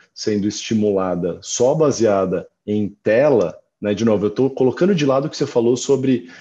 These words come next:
é, superdotado, tá? Porque eu acho que talvez seja um universo que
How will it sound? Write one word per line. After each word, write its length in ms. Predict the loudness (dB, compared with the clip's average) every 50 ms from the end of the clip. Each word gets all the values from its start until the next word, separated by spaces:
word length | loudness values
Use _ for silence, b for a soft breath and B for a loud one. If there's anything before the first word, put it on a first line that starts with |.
| B B _
é, 400 | 0 2 2 4 2 2 0 -2
superdotado, 960 | -4 -4 -4 -4 0 0 0 0 2 0 0 0 0 -2 -2 0 -2 -2 -4
tá? 200 | -4 -2 -2 -2
Porque 220 | -2 -4 -2 0 0
eu 180 | 2 2 0
acho 80 | -2 -4
que 80 | -4 -4
talvez 240 | -4 -2 -4 -4
seja 200 | -4 -4 -2 0
um 40 | 0
universo 580 | 0 0 0 0 0 0 -2 -2 -6 -12 -10 -4
que 300 | -2 -2 -2 -2 -4